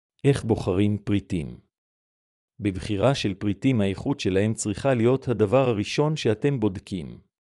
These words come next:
אין שום סיבה לקנות פריטים שלא יחזיקו מעמד הרבה זמן. בנוסף, ודאו שהם מתאימים למקום שבו אתם הולכים להציב אותם מצד העיצוב שיש בו. עם זאת,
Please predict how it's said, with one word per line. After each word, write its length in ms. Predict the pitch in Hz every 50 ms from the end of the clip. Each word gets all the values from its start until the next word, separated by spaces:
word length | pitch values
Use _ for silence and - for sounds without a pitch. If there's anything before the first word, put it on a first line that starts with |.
| _ _ _ _ _ _ _ _ _ _ _ _ _ _ _ -
אין 180 | 151 160 165 151
שום 260 | - - 151 131 113
סיבה 380 | - - 98 92 95 107 117 120
לקנות 460 | 98 98 - - 107 113 117 - -
פריטים 600 | - - 101 98 95 - - 139 127 113 117 107
שלא 360 | - - 113 104 120 127 135
יחזיקו 460 | 120 - 98 95 107 123 - - 123
מעמד 380 | 104 104 95 95 101 110 110 98
הרבה 320 | 104 98 95 95 113 120
זמן. 400 | 113 101 104 101 92 76 62 62 - - _ _ _ _ _ _ _ _ _ _ _ _ _ _ _ _ _ _ -
בנוסף, 800 | - 98 92 82 80 - - - 107 95 98 98 - - - _ _ _ _ - -
ודאו 400 | 101 104 95 113 143 151 143 131
שהם 220 | - 117 107 101
מתאימים 440 | 104 98 - 101 107 127 143 127 120
למקום 420 | 104 95 98 - - 135 143 143
שבו 320 | - - 110 101 117 120 110
אתם 240 | - - 139 135
הולכים 400 | 123 113 104 - - 151 147 135
להציב 360 | 113 101 95 - - 156 143 123
אותם 380 | 107 - 135 123 117 123 120 -
מצד 380 | 110 107 104 - - 147 139 123
העיצוב 440 | 104 101 101 - - 151 143 127
שיש 400 | 120 - 123 110 101 101 - -
בו. 280 | 87 78 76 60 - - _ _ _ _ _ _ _ _ _ _ _ _ _ _ _ _ _ _ _ _ -
עם 180 | 123 110 101
זאת, 460 | 98 95 104 120 127 101 92 - -